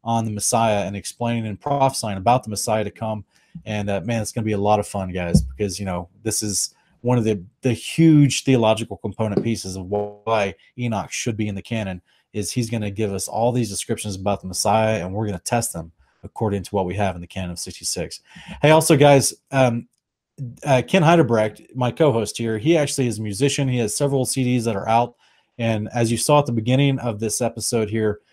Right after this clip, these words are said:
um, this is actually the new cloth. This is new album that he's released. And it's, and, uh, I just wanna encourage you guys to go to the website and check out his music. He writes incredibly awesome praise music,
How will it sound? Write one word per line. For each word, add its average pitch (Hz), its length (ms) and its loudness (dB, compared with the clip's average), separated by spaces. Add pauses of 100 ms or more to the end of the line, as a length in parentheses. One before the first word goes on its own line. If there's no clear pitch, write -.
(260)
um, 104 340 0 (140)
this 135 240 4
is - 80 -2
actually 127 320 2
the 113 120 0
new 143 200 6
cloth. 147 360 6
This - 160 -4
is 107 140 -2
new 131 180 6
album 123 340 4
that 101 140 -4
he's 104 200 -8
released. 107 460 -4
And 101 120 -8
it's, - 320 -8 (280)
and, 117 220 0
uh, 101 280 2 (120)
I 127 80 2
just 120 180 -2
wanna 127 140 6
encourage 120 280 2
you 120 80 2
guys 123 240 6
to 110 60 -2
go 123 200 4
to 139 140 0
the 127 80 0
website 131 580 4 (340)
and 104 120 -6
check 131 220 2
out 131 100 6
his 117 120 2
music. 120 380 0
He 120 160 -2
writes 110 280 2
incredibly 131 600 4
awesome 120 480 0
praise 120 320 0
music, 135 400 2